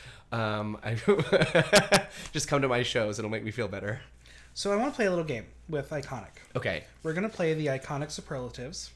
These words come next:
Speaker 1: Oh, okay.
Speaker 2: So I'm gonna give you a superlative, and you're gonna tell me who wins it.
Speaker 1: Oh, like the end of the yearbook?
Speaker 2: Mm-hmm.
Speaker 1: Okay.
Speaker 2: We're gonna start off with most popular.
Speaker 1: Oh, most popular.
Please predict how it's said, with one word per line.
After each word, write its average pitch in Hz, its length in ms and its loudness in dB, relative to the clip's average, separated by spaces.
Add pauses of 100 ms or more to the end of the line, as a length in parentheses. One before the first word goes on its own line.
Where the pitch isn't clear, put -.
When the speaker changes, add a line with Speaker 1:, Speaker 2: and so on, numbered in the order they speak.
(180)
Speaker 1:
Oh, 120 280 0
okay. 107 400 -2
Speaker 2:
So - 200 -2
I'm 151 80 -2
gonna 151 120 -4
give 156 160 -6
you 170 500 -2
a 170 80 -6
superlative, 127 520 -6
and 135 80 -8
you're 131 100 -6
gonna 131 120 -8
tell 135 160 -8
me 135 180 -6
who 139 420 -6 (380)
wins 254 240 -2
it. 98 200 -10
Speaker 1:
Oh, 147 100 0
like 120 160 2
the 123 100 -2
end 120 100 -2
of 113 60 -4
the 113 80 -4
yearbook? 110 400 -4
Speaker 2:
Mm-hmm. 185 280 -2
Speaker 1:
Okay. 101 260 -4 (580)
Speaker 2:
We're 165 100 0
gonna 185 120 0
start 170 300 2
off 143 180 -2
with 139 220 -8
most 139 260 -2
popular. 117 500 -6 (160)
Speaker 1:
Oh, 113 300 0
most 110 300 -4
popular. 98 640 -2